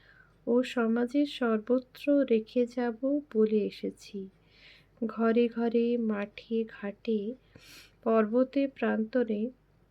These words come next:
এই অদ্বৈতবাদের দুন্দুভি নাদ তুলতে হবে। তোরা আমার সহায় হয়ে লেগে যা। শিষ্য, মহাশয়, ধ্যান সহায়ে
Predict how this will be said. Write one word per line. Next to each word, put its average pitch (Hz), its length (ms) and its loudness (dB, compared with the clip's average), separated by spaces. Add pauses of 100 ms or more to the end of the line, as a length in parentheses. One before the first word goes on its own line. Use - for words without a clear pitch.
(600)
এই 254 220 6
অদ্বৈতবাদের 247 1200 0 (140)
দুন্দুভি 233 640 2
নাদ 220 480 0 (200)
তুলতে 208 380 -6
হবে। 196 380 -8 (840)
তোরা 247 360 4
আমার 233 320 0
সহায় 247 640 -2
হয়ে 247 380 4
লেগে 208 460 -2
যা। 196 280 -12 (1300)
শিষ্য, 233 520 -4 (840)
মহাশয়, 247 680 0 (260)
ধ্যান 226 400 2
সহায়ে 269 680 2